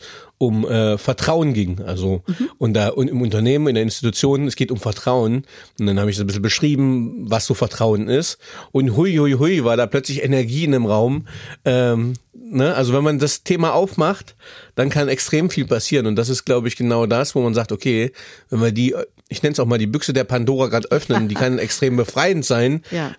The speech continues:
Speaker 1: Ähm, aber, äh, das ist natürlich dann wirklich Wagemut, jenseits der PowerPoint-Folien, sich diesen tieferen Themen auch zu stellen.
Speaker 2: Ja, und Vertrauen ist ja ein total schönes Thema. Er knüpft an, an das, was wir gerade gesagt haben, ne? Zu wem hast du wirklich, wirklich Vertrauen?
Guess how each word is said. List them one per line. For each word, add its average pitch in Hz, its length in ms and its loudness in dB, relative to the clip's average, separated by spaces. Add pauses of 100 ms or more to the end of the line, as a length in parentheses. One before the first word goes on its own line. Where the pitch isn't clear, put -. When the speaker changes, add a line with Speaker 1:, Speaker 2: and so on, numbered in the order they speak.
Speaker 1:
Ähm, 135 200 2
aber, 131 340 2 (100)
äh, 127 160 2
das 139 220 0
ist 147 80 -2
natürlich 151 240 0
dann 127 180 2
wirklich 143 320 -2
Wagemut, 110 460 0
jenseits 127 340 2
der 123 80 0
PowerPoint-Folien, 123 920 0 (320)
sich - 220 -4
diesen 110 280 -2
tieferen 120 480 0
Themen 120 300 0
auch 104 120 -2
zu - 120 -10
stellen. 107 440 -2 (680)
Speaker 2:
Ja, 247 200 2
und - 100 -2
Vertrauen - 380 -2
ist 226 120 -2
ja 202 100 0
ein 208 100 2
total 196 340 -2
schönes 226 280 -2
Thema. 247 280 0
Er 185 80 -2
knüpft - 300 -4
an, 139 80 0
an 190 100 0
das, 190 160 -2
was 202 140 -4
wir 196 80 0
gerade 180 280 -2
gesagt 196 480 -2
haben, 156 240 -2
ne? 185 120 0
Zu 170 240 -2
wem 208 240 2
hast 208 180 -4
du 175 160 -4
wirklich, 208 500 0
wirklich 202 300 -4
Vertrauen? 220 560 -2